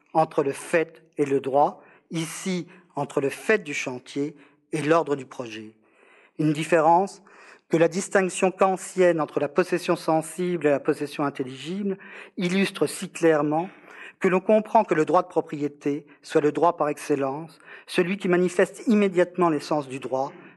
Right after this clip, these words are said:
précisément comme jeu de la différence entre l'état de fait et l'état de droit. J'aimerais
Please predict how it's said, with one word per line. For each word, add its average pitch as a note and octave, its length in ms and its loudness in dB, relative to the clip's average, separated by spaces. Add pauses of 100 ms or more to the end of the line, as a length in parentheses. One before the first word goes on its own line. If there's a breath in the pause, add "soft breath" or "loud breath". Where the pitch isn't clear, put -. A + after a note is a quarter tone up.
précisément D3+ 800 -2 (280 soft breath)
comme D3 160 0
jeu D3+ 220 2
de D#3+ 80 0
la C#3+ 100 -4
différence C3+ 640 -8 (280 soft breath)
entre C#3+ 260 -4
l'état E3 260 2
de B2+ 100 -6
fait - 460 -16 (120)
et C#3 80 -6
l'état C#3+ 300 -2
de C3 100 -2
droit. G#2 320 -16 (1700 soft breath)
J'aimerais G#3+ 760 2